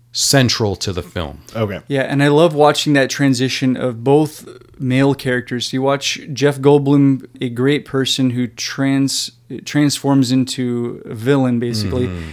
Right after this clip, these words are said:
Speaker 3: And the quote-unquote villain of the movie eventually becomes the hero at the end of the movie. And I
Speaker 1: Right.
Speaker 3: love that. And then you got Geena Davis,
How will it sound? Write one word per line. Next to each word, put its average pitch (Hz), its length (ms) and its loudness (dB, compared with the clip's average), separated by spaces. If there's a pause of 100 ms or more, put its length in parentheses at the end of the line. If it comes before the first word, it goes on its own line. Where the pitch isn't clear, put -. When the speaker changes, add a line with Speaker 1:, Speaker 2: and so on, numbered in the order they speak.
(200)
Speaker 3:
And 135 160 4
the 135 160 2
quote-unquote 143 600 0
villain 185 360 6
of 135 80 4
the 127 60 4
movie 127 340 4
eventually 143 480 2
becomes 135 320 2
the 127 60 0
hero 127 300 4
at 117 100 -2
the 127 100 0
end 120 100 2
of 113 60 -2
the 120 60 0
movie. 120 240 2
And 120 100 -4
I - 60 2
Speaker 1:
Right. 101 80 2
Speaker 3:
love 143 180 4
that. 127 160 4
And 131 80 2
then 131 80 2
you 131 40 2
got 139 120 2
Geena 131 260 2
Davis, 127 360 0